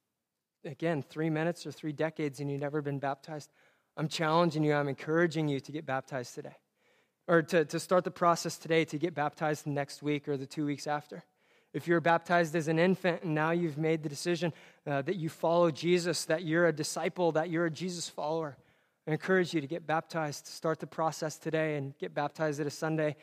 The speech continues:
on, in the remainder of the month. If you're baptized when you were a young kid, too young to really understand it as you sit and think now, I encourage you to start the process today and get baptized later this month.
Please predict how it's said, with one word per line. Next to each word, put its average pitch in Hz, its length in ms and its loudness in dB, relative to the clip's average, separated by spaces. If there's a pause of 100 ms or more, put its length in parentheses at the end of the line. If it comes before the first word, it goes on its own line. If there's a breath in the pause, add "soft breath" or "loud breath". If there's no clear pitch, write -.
(360 soft breath)
on, 165 300 -8 (180)
in 151 160 0
the 147 80 4
remainder 151 380 2
of 147 80 0
the 139 40 -2
month. 147 320 -4 (840)
If - 80 -8
you're 160 100 2
baptized 170 640 4
when 165 140 4
you 165 140 4
were 160 160 2
a 160 60 2
young 160 240 2
kid, 170 320 0
too 170 140 -2
young 160 340 2
to 151 120 -10
really 160 260 4
understand 170 600 2
it 170 120 2
as 147 160 -6
you 156 80 -6
sit 165 320 -4
and 156 180 -4
think 151 280 -2
now, 151 220 -4 (840)
I 143 80 -2
encourage 165 400 2
you 165 80 -2
to 143 40 -4
start 160 240 -2
the 160 60 -12
process 156 500 -2
today 156 300 -2
and 143 80 -2
get 143 140 -2
baptized 139 500 -4
later 143 280 -6
this 131 180 -10
month. 151 180 -12